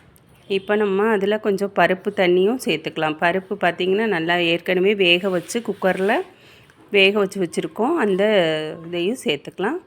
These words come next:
கொஞ்சம் புளி வந்து ஒரு உங்களுக்கு தேவையான புளிப்பு இருக்கிற அளவுக்கு புளி சேர்த்துக்கலாம். இது நல்லா கொதிக்கணுங்க. புளி சேர்த்ததுக்கப்புறம் நல்லா கொதிச்சா தான் உங்களுக்கு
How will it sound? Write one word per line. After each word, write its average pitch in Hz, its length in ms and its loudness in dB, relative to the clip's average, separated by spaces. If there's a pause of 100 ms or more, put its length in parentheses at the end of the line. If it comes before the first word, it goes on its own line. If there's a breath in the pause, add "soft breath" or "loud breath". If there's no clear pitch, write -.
(180)
கொஞ்சம் 220 380 -2
புளி 240 200 -2 (300)
வந்து 175 200 0 (180)
ஒரு 165 160 -2 (1160 soft breath)
உங்களுக்கு 208 380 -4
தேவையான 202 500 4
புளிப்பு 196 360 0
இருக்கிற 180 340 0
அளவுக்கு 185 400 -2 (120)
புளி 190 180 0 (120)
சேர்த்துக்கலாம். 170 560 -4 (1300 loud breath)
இது 202 120 0 (100)
நல்லா 180 240 2 (120)
கொதிக்கணுங்க. 180 760 0 (1300 soft breath)
புளி 226 180 0 (100)
சேர்த்ததுக்கப்புறம் 196 760 0 (140)
நல்லா 170 280 2
கொதிச்சா 175 420 0
தான் 196 140 2
உங்களுக்கு 185 380 -2